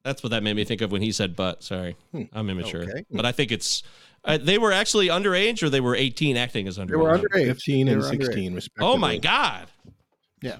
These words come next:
Speaker 2: Full topless
Speaker 3: They're still
Speaker 2: shot
Speaker 3: kids.
Speaker 2: by Olivia Hussey. Um, <laughs> I read this story, too. Uh, you know, I'm interested in the, uh, the background behind this, um,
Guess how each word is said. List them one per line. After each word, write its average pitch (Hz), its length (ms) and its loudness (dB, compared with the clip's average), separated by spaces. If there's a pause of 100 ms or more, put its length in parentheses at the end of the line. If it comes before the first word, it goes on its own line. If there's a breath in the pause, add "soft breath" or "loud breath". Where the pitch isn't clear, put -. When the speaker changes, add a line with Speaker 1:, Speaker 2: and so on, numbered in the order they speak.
Speaker 2:
Full 127 500 0
topless 123 320 0
Speaker 3:
They're 113 100 4
still 135 100 2
Speaker 2:
shot 110 300 2
Speaker 3:
kids. - 0 -
Speaker 2:
by 92 160 -2
Olivia 98 400 -2
Hussey. 92 400 -2 (140)
Um, 90 500 -8 (600 loud breath)
<laughs> 120 40 0
I 185 800 2
read 151 200 4
this 143 120 2
story, 143 300 4
too. 135 320 2
Uh, 101 280 2 (1200 soft breath)
you 208 100 6
know, 190 80 8
I'm 185 260 6
interested 160 500 0
in 131 160 2
the, 117 260 0
uh, 101 400 -4
the 101 140 -10
background 110 580 -8
behind 104 340 -6
this, - 320 -10 (100)
um, 90 520 -14